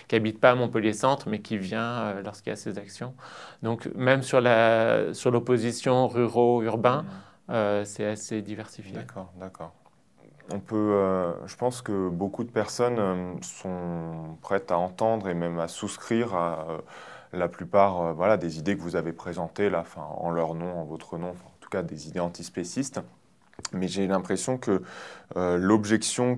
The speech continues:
Speaker 2: qui va revenir la plus souvent, ou en tout cas l'objection quand même très fréquente, ça va être de dire, « Bah, ok, je suis d'accord avec tout ça, euh, en même temps, euh, mon énergie, et notamment mon énergie militante, elle est pas, euh, elle est pas infinie, euh, donc, euh, bah,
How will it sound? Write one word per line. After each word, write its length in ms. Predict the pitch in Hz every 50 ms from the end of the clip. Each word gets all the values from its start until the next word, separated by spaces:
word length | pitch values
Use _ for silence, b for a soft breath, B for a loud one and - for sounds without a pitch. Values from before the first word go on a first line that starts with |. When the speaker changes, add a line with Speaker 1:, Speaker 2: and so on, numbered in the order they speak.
| 123
Speaker 2:
qui 300 | 123 - - - 95 92
va 160 | 90 95 90 87
revenir 360 | 87 104 107 104 120 120 117
la 120 | 110 101
plus 180 | 95 - - 104
souvent, 500 | - - - 107 101 110 113 120 123 117
ou 140 | 101 90 85
en 80 | 82
tout 140 | 82 - 90
cas 160 | 85 113 107
l'objection 420 | 101 95 87 - 92 87 - - 110
quand 140 | - 101
même 100 | 85 87
très 160 | 85 - 127 117
fréquente, 500 | - - 113 104 - 127 135 139 - B B B B B B B
ça 100 | - -
va 80 | 98 104
être 100 | 113 110
de 100 | 107 101
dire, « 220 | 95 98 120 123 110
Bah, 220 | 95 92 - - -
ok, 180 | - 107 - -
je 60 | 117
suis 180 | 101 - - 90
d'accord 300 | 101 98 101 - 123 110
avec 180 | 110 104 -
tout 140 | - - 98
ça, 420 | - - - 123 127 147 160 156 B B B B B B -
euh, 380 | - 95 95 95 95 92 95 92
en 140 | - 95 95
même 180 | 95 98 98
temps, 320 | 95 92 117 117 123 120 110
euh, 40 | 98
mon 180 | 95 98 95 95
énergie, 640 | 95 98 98 98 95 95 92 101 107 113 117 117
et 60 | 107
notamment 360 | 92 90 87 90 90 92 98
mon 180 | 101 98 95 95
énergie 360 | 90 90 90 90 90 90 90
militante, 560 | 95 92 90 92 90 90 - 110 113 113 -
elle 100 | 92 87
est 60 | 87 87
pas, 360 | - - 98 98 98 92 87
euh, 440 | 85 87 85 85 85 82 85 82 80
elle 80 | 78
est 100 | 80 -
pas 120 | - 95 92
infinie, 600 | 92 92 92 - - - 95 113 139 147 139 120
euh, 540 | 98 92 90 92 - - 92 92 87 90
donc, 400 | 87 85 92 98 98 95 - -
euh, 240 | 98 90 90 87 85
bah, 420 | - 87 82 82 87 85 85 87